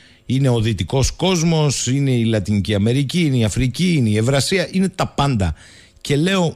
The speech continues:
μήπως τελικά σιγά σιγά απομακρυνόμενοι από το δράμα, γιατί είναι δράμα, από το οποίο υφίσταται ένας λαός αυτή τη στιγμή, πέρα από τις πολιτικές δυνάμεις, πρέπει να αντιληφθούμε ότι τελικά το μεγάλο παιχνίδι είναι αυτό που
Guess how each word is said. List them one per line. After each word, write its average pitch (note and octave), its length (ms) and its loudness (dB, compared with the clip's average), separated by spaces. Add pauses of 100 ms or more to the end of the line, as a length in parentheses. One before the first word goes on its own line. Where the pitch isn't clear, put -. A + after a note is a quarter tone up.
μήπως F3 600 0
τελικά C3+ 520 0
σιγά B2 400 -2
σιγά B2+ 380 -2
απομακρυνόμενοι G2+ 1200 0 (500)
από F2 380 -2
το G#2+ 140 -2
δράμα, A2+ 360 0
γιατί F2 260 -2
είναι B2+ 160 2
δράμα, C#3 340 0
από E2+ 120 -6
το G#2+ 100 -2
οποίο G2+ 200 -2
υφίσταται C3 500 -2
ένας C#3+ 260 -2
λαός D#3+ 460 0
αυτή G#2+ 200 -6
τη E2+ 80 -6
στιγμή, C3+ 320 0
πέρα D3+ 280 -2
από G#2 120 -2
τις - 120 -6
πολιτικές F#2+ 520 -4 (360)
δυνάμεις, A#2 720 -2 (280)
πρέπει F#3+ 320 -2
να G#3 100 0
αντιληφθούμε C#3+ 640 0 (100)
ότι C3 360 -2
τελικά B2+ 520 -2
το D3 100 0
μεγάλο C3+ 340 2
παιχνίδι D#3 340 0
είναι D3+ 100 0
αυτό D#3 260 -2
που C3 200 -4